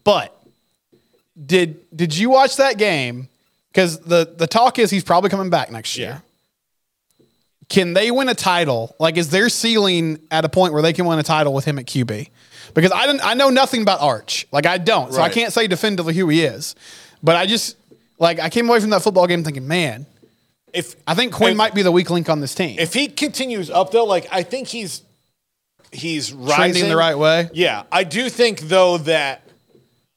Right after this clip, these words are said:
Speaker 2: um, I think he's trending the right way. Um, he was spotty, although I don't think it was just him. I think, like, pass rush was, the offensive line had one of their worst games of the season
Speaker 1: Yeah.
Speaker 2: at pass pro, uh, the other night. Um,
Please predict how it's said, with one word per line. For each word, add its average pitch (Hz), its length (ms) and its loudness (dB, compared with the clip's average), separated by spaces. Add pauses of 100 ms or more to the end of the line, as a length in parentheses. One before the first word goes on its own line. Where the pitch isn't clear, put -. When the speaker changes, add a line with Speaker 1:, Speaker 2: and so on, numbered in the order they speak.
Speaker 2:
um, 120 540 -2 (300)
I 185 80 2
think 247 140 -2
he's 233 100 -4
trending 214 240 0
the 170 80 0
right 139 200 2
way. 78 280 -10 (340)
Um, 139 420 -2 (100)
he 220 220 -6
was 247 180 -2
spotty, 202 540 0
although 175 240 4
I 170 80 6
don't 190 100 0
think 208 120 -6
it 175 40 -6
was 160 160 -6
just 147 220 -4
him. 147 360 -6
I 127 80 -6
think, 143 140 -4
like, 131 160 -2
pass 156 300 0
rush 147 200 -2
was, 139 220 -10 (280)
the 151 120 2
offensive 180 220 -4
line 160 200 0
had 156 160 -2
one 156 140 -2
of 151 40 -2
their 151 120 0
worst 143 260 -2
games 143 340 -4
of 135 60 -10
the 120 60 -8
season 135 300 -6
Speaker 1:
Yeah. 113 80 -4
Speaker 2:
at 107 40 -10
pass 131 220 -4
pro, 135 400 0 (340)
uh, 123 420 -2
the 135 120 -4
other 135 160 -4
night. 131 380 -6 (120)
Um, 117 480 -6